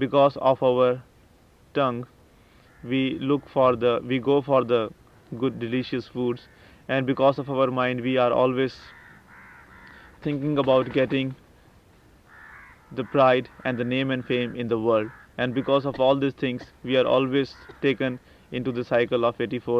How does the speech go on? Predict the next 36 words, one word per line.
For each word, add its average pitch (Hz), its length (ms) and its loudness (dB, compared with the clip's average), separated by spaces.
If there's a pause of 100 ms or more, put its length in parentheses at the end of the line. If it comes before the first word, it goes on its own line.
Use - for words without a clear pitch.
(140)
lakhs 117 260 -4
births 117 260 -4
and 110 80 -8
deaths. 110 300 -10 (420)
And 127 180 -6
further, 143 340 2
he 143 100 0
says 135 340 0 (720)
that 139 260 4 (440)
when 139 260 -2
people 143 280 2
think 139 380 -4 (200)
that 123 180 0
they 135 160 4
are 127 40 2
something, 131 600 -4
they 127 200 0
are 127 120 4
superior 131 540 -4
than 120 160 -2
others, 117 280 -4
they 123 200 0
are 113 120 -4
bigger 120 300 -2
than 110 160 -2
others, 110 260 -4 (600)
they 127 160 -4
do 131 100 -2
not 143 280 0
know 135 100 0 (260)
that 127 200 0
how 127 140 -2
much 123 220 -8
bad 123 220 0
they 127 160 0
are 120 40 0